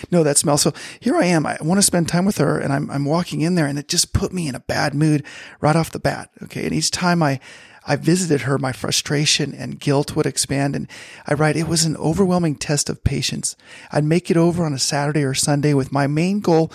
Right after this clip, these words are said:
of completing two hours without wanting to jump off the highest building." <laughs> Literally,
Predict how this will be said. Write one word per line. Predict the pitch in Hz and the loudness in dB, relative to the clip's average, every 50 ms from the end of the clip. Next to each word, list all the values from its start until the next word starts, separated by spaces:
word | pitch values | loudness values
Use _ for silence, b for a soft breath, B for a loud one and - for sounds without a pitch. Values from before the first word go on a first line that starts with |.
| B B B B | B B B B
of | B - - | B -10 -8
completing | - 160 143 - - - 160 160 156 147 - | -6 -8 -6 -6 -4 -4 -2 -2 -2 -2 -2
two | - - - 240 320 | -2 0 2 2 2
hours | - 147 147 143 147 151 147 - | 2 2 2 2 2 0 0 -2
without | 147 143 - 151 165 170 160 | -2 -2 0 0 0 2 2
wanting | 156 165 165 165 151 | 4 4 2 2 -2
to | 156 | -4
jump | 143 - - 175 180 180 185 | -2 0 2 2 2 2 2
off | 180 175 - | 0 0 0
the | - - | -4 -6
highest | - 135 156 175 175 180 170 - - - - | -6 -2 -2 0 0 2 0 0 -2 -2 0
building." | 160 - 165 151 - 104 101 - _ _ _ _ _ _ - _ | 2 2 2 2 -2 -6 -12 -18 _ _ _ _ _ _ -12 _
<laughs> | - 185 - - | -6 -6 -6 0
Literally, | 233 208 208 220 220 - 190 - | 2 2 2 2 -2 -4 -6 -6